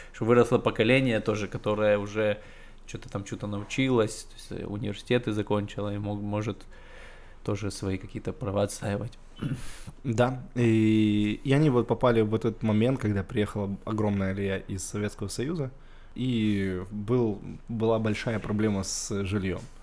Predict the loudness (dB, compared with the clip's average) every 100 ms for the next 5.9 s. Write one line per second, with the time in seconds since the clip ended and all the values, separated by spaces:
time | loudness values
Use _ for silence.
0 | -20 -18 -18 -16 -6 0 2 4 2 0
1 | -2 0 0 -2 -2 0 0 0 -2 -2
2 | -4 -2 0 0 0 2 2 2 0 0
3 | 0 -2 -6 -4 -4 -4 -8 -10 -8 -6
4 | -6 -8 -6 -4 -2 0 0 -2 -2 -4
5 | -4 -4 0 0 -2 -4 -4 -4